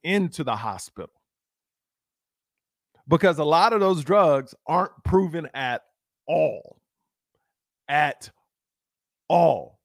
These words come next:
Do you understand what I'm saying? I was a lab rat. I was a true lab rat for these drugs. Literally, the doctor came in and goes,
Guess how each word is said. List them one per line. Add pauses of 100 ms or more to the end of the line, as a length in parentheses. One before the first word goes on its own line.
Do
you
understand
what
I'm
saying? (840)
I
was (360)
a
lab
rat. (840)
I
was (100)
a
true
lab
rat
for
these
drugs. (3250)
Literally,
the
doctor
came
in
and
goes,